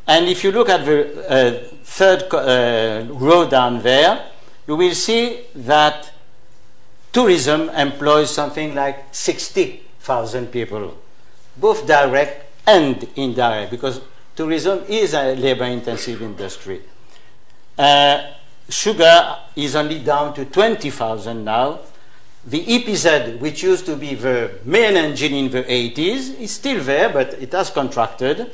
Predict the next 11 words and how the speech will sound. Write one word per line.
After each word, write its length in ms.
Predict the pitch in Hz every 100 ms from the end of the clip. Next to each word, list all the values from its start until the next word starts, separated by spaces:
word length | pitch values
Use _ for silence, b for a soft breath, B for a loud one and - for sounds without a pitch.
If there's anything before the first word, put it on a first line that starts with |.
| B B B B -
uh, 40 |
and 580 | 131 135 131 135 135 139
employs 800 | 147 127 117 117 123 131 - - - - -
something 380 | - 127 131 131
like 180 | 123 127
fifty-six 600 | 135 - 131 - 131 -
thousand. 480 | 113 101 90 92 - - - - b b b
So 420 | - 208 208 196
<clears throat> 340 | - 226 160 120 - - - - - - - - - B B B -
we 220 | 127 156
have, 680 | 170 170 170 175 175 - -